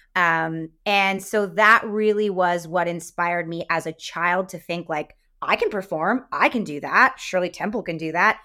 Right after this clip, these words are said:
Annie can do that." Um, so I, I really did get, uh, into theater through those movies when I was really little. And then just, you know,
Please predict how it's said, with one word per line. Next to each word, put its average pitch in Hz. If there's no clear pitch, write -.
Annie 196
can 165
do 160
that." 190
Um, 196
so 226
I, 240
I 220
really 240
did 202
get, 190
uh, 180
into 233
theater 190
through 185
those 170
movies 202
when 196
I 170
was 160
really 180
little. 269
And 208
then 190
just, 202
you 196
know, 165